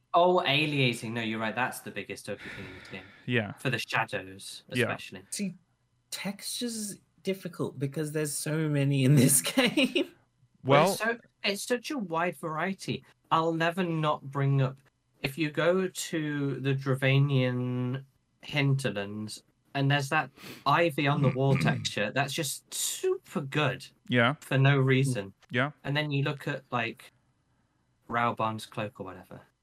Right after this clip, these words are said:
Speaker 1: and
Speaker 2: Yeah.
Speaker 1: it's just a, it's pixel art.
Speaker 2: Yeah.
Speaker 1: It's just wild
Speaker 3: Yeah.
Speaker 1: how there's such different
Speaker 3: That's one of the
Speaker 1: things.
Speaker 3: big, I think anything that we look at closely should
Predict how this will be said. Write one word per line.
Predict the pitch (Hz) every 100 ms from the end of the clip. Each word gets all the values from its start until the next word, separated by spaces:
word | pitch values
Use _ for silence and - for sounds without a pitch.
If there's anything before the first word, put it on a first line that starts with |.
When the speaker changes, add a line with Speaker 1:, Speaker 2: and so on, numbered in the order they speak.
| _
Speaker 1:
and | 131
Speaker 2:
Yeah. |
Speaker 1:
it's | 139 -
just | 110 - - _ _ _ _ _ _
a, | - _ -
it's | -
pixel | - 135 - 98
art. | 90 90 - _ -
Speaker 2:
Yeah. | 123 147 -
Speaker 1:
It's | 165 - - -
just | 208 - -
wild | 170 160 170 151
Speaker 3:
Yeah. | 208
Speaker 1:
how | 175 117
there's | 117 113
such | 143 - -
different | 139 220 247
Speaker 3:
That's | 196
one | 202 196
of | 170
the | 151
Speaker 1:
things. | 143 131
Speaker 3:
big, | - _ _
I | 165
think | 190 339 339 -
anything | 151 156 170 156 147 156 175
that | 131 - 135
we | 127
look | 117 113 -
at | 110 -
closely | - 110 107 - 117 131 135 -
should | - 123 107